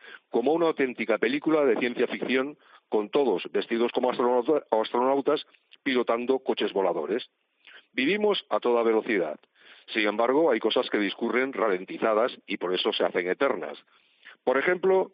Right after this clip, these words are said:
cuando estás en la consulta del médico ejerciendo de paciente, es decir, armado de paciencia insoportable,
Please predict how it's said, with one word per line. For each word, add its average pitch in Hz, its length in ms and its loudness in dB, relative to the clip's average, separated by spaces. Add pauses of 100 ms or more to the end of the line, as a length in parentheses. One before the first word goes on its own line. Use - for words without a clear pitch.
cuando 107 240 0
estás 113 220 -2
en 120 80 2
la 113 80 2
consulta 113 400 0
del 120 160 4
médico 143 420 2
ejerciendo 113 460 0
de 110 100 4
paciente, 143 560 0 (140)
es 101 120 -4
decir, 113 320 -2 (400)
armado 117 460 2
de 120 80 2
paciencia 117 600 -2
insoportable, 104 840 -2